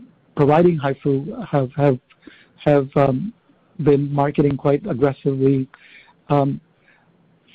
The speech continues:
you know, I think in terms of, of our technology versus any other technology, and I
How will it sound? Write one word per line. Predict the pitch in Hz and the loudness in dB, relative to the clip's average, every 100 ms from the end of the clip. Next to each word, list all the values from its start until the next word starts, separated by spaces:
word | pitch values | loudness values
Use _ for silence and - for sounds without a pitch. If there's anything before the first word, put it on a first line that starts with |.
| _ - - | _ -20 -2
you | 175 | 0
know, | 170 | 2
I | 180 | 0
think | 156 214 202 | 2 2 4
in | 180 | 2
terms | - 214 208 | 4 2 2
of, | 285 - 160 - _ _ _ _ _ _ - | -2 -8 -10 -18 _ _ _ _ _ _ -2
of | 151 135 127 _ _ _ _ _ _ _ _ _ _ - | -2 -2 -8 _ _ _ _ _ _ _ _ _ _ 0
our | 165 175 196 | 2 4 2
technology | - 151 143 143 120 123 139 - _ _ _ _ _ | 0 -2 -2 -2 -4 -8 -12 -20 _ _ _ _ _
versus | 143 147 143 135 143 131 - _ - | 0 0 0 0 0 0 -6 _ 0
any | 180 214 185 | 4 4 4
other | 156 180 | 2 0
technology, | - 131 131 127 127 147 | -2 -6 -4 -2 0 -2
and | 147 | -2
I | 143 | -4